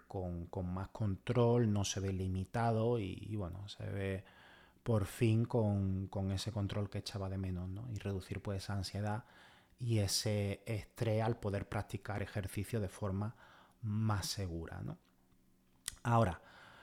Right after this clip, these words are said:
¿cómo debemos entrenar y qué debemos tener en cuenta si tenemos hiperlaxia? Por supuesto, una evaluación inicial, porque cada persona es diferente y a lo mejor tú tienes hiperlaxia en cierta zona,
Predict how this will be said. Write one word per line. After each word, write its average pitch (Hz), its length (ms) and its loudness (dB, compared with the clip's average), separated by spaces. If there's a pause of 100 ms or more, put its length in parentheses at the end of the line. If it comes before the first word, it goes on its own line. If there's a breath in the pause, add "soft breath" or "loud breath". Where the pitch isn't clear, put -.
(400 loud breath)
¿cómo 151 300 12
debemos 147 460 10
entrenar 117 580 6
y 101 80 0
qué - 140 2
debemos 135 240 6
tener 123 220 4
en 110 120 8
cuenta 104 540 4
si - 140 -6
tenemos 117 500 6
hiperlaxia? 95 640 -2
Por 92 160 -6
supuesto, 120 720 0 (260)
una 113 220 2
evaluación 95 520 2
inicial, 135 560 2
porque - 240 -8
cada 95 220 -8
persona - 300 -4
es 92 40 0
diferente 101 520 0
y 143 80 2
a 113 60 2
lo 87 60 0
mejor 85 380 -2 (640 loud breath)
tú 104 140 2
tienes 104 440 2
hiperlaxia 107 520 2
en 95 80 0
cierta - 600 -4
zona, 110 400 0